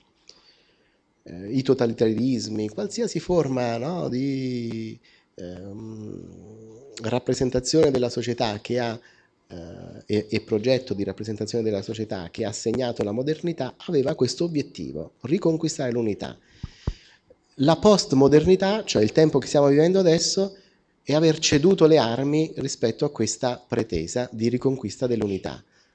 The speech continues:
è accettare la pluralità, è aver accettato il relativismo, potremmo dire, aver accettato il fatto che le cose non sono più une, ma le cose sono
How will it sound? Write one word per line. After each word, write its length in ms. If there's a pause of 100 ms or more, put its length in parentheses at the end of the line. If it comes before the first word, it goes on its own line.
(220)
è 340
accettare 920
la 140
pluralità, 640 (280)
è 120
aver 240
accettato 1000 (1080)
il 440 (160)
relativismo, 920
potremmo 340
dire, 320
aver 240
accettato 640
il 100
fatto 340
che 260 (240)
le 160
cose 280
non 140
sono 240
più 260
une, 380 (580)
ma 220
le 120
cose 280
sono 400